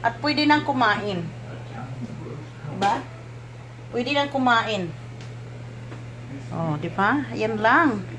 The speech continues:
Natakam kayo dyan, ano? O,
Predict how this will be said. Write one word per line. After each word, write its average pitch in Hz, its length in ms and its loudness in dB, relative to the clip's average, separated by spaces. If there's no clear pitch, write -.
Natakam 302 480 4
kayo 320 240 8
dyan, 453 240 10
ano? 285 440 8
O, 185 320 0